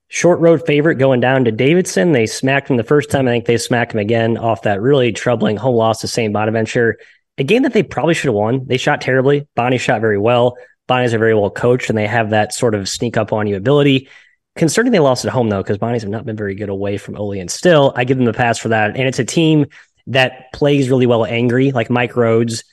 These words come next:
gets after his guys at, like, a really militant level after they lose. All the quotes are like, "We're practicing our absolute butts off." I think they come out and just blitz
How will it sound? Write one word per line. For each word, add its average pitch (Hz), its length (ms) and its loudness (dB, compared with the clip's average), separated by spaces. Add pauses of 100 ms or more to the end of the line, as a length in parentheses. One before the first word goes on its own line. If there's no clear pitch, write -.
(300)
gets 127 220 0
after 127 280 0
his 117 120 0
guys 113 340 0
at, 107 80 -2
like, 110 200 -4
a 110 60 -2
really 110 280 0
militant 107 480 -2
level 110 340 -2
after 113 240 -6
they 107 120 -2
lose. 104 420 -2
All 113 100 0
the 110 80 0
quotes 107 320 -4
are 110 40 0
like, 101 260 -2
"We're 110 80 -4
practicing 110 500 -6
our 101 80 -2
absolute 101 420 -4
butts 104 240 -4
off." 98 200 -4
I - 60 -6
think 123 180 -2
they 113 100 -2
come 110 200 -4
out 104 120 -2
and 101 100 -6
just 95 180 -10
blitz 98 420 -6